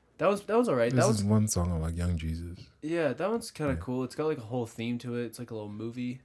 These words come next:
Speaker 2: Yeah.
Speaker 1: Oh, that one. Go back up. Go back. It's,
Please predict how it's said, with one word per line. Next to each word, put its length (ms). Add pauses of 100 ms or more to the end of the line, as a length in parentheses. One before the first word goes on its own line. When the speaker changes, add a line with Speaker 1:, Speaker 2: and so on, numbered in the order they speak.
Speaker 2:
Yeah. 200 (380)
Speaker 1:
Oh, 200
that 180
one. 140 (420)
Go 80
back 260
up. 260
Go 80 (120)
back. 140
It's, 240